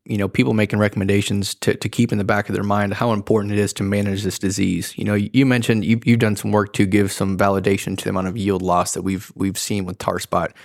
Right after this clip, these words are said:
You mentioned on, on the ear leaf, if you have one percent infection with tar spot, one percent stroma, right, you can lose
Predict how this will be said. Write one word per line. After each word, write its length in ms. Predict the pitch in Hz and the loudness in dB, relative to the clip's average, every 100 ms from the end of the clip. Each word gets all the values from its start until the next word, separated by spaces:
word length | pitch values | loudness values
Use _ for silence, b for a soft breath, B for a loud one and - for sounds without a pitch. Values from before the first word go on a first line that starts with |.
| B B B | B B B
You 100 | 123 | 2
mentioned 400 | 131 123 131 113 | 4 4 2 2
on, 200 | 104 120 - | 2 2 2
on 200 | 107 120 | 2 2
the 140 | 104 | 0
ear 140 | 107 | 0
leaf, 240 | 98 98 - | 2 0 -2
if 140 | 92 | 0
you 80 | 107 | 0
have 160 | 98 92 | 2 0
one 240 | 101 120 | 0 0
percent 420 | 120 110 120 113 _ 113 | -2 -2 0 -2 _ -2
infection 840 | 104 - 98 90 - 90 95 - _ _ _ - | -2 0 -2 -2 -8 -8 -10 -12 _ _ _ -2
with 220 | 101 - | -2 0
tar 180 | - 98 | -4 -2
spot, 280 | - 82 98 | -4 -4 0
one 160 | 117 | 0
percent 280 | 113 113 101 | 0 -2 -2
stroma, 500 | - - 107 95 82 - | -2 0 0 0 -6 -8
right, 320 | 90 95 - B B B B | -4 -2 -4 B B B B
you 100 | - | -6
can 160 | 110 104 | -2 2
lose 300 | 104 101 - | 4 2 0